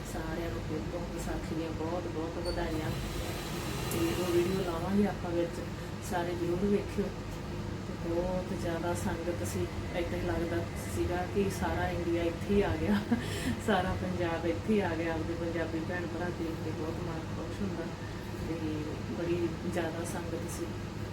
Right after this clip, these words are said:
ਬਹੁਤ ਆਨੰਦ ਆਉਂਦਾ। ਏਦਾਂ ਹੀ ਦਿਨ ਤਿਉਹਾਰਾਂ ਦੇ ਭੈਣ ਭਰਾ ਸਾਰੇ ਗੁਰਦੁਆਰਾ ਸਾਹਿਬ ਇਕੱਠੇ ਹੁੰਦੇ ਆ, ਕਿਉਂਕਿ ਸਾਡੇ ਹੌਂਗ-ਕੌਂਗ ਦੇ ਵਿੱਚ ਇੱਕ ਹੀ ਗੁਰਦੁਆਰਾ, ਬਹੁਤ ਵੱਡਾ ਦਰਬਾਰ ਸਾਹਿਬ ਆ। ਤੇ ਸਾਰੇ ਭੈਣ ਭਰਾ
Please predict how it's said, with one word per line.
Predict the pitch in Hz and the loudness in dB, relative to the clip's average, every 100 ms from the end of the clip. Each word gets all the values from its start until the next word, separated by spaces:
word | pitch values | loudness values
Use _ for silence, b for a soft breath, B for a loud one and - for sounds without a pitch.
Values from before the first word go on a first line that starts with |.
| - | -4
ਬਹੁਤ | 165 165 175 | -4 -2 -2
ਆਨੰਦ | 170 156 160 156 | -2 -2 -2 -2
ਆਉਂਦਾ। | 160 156 - - 175 | -2 -2 -4 -2 -2
ਏਦਾਂ | 170 170 | -2 -2
ਹੀ | |
ਦਿਨ | 170 165 - | -2 -2 0
ਤਿਉਹਾਰਾਂ | 170 170 | 0 0
ਦੇ | 175 160 | -2 -2
ਭੈਣ | 180 | -2
ਭਰਾ | 160 156 175 175 | -2 -4 -4 -4
ਸਾਰੇ | 175 165 170 160 - - - 180 | -4 -2 -4 -4 -6 -6 -4 0
ਗੁਰਦੁਆਰਾ | 175 170 170 170 | 0 2 2 0
ਸਾਹਿਬ | - 175 | 0 0
ਇਕੱਠੇ | 175 175 160 190 | 0 -2 -2 -2
ਹੁੰਦੇ | 190 180 185 | 0 0 0
ਆ, | 196 - - - | -2 -4 -6 -4
ਕਿਉਂਕਿ | - 170 | -4 -2
ਸਾਡੇ | 160 165 160 | -2 -2 -2
ਹੌਂਗ-ਕੌਂਗ | 160 160 151 156 160 | 0 -2 -2 -2 0
ਦੇ | |
ਵਿੱਚ | 165 165 165 - | 0 0 -2 -2
ਇੱਕ | 165 160 | -2 -2
ਹੀ | 185 | 0
ਗੁਰਦੁਆਰਾ, | 180 170 165 - - - - - | 0 2 2 2 0 -2 -4 -2
ਬਹੁਤ | 160 175 196 | 0 0 0
ਵੱਡਾ | 185 180 151 | 0 0 -2
ਦਰਬਾਰ | 160 151 151 156 - | -2 0 0 -2 -2
ਸਾਹਿਬ | 170 160 | 0 0
ਆ। | 156 - - - - 101 | -2 -4 -4 -2 -4 -2
ਤੇ | 104 101 - - - 101 - - | 0 0 0 -2 -2 -2 -2 -2
ਸਾਰੇ | 175 165 | -2 -2
ਭੈਣ | 165 - 165 - | -2 -2 -2 0
ਭਰਾ | 160 160 | 0 -2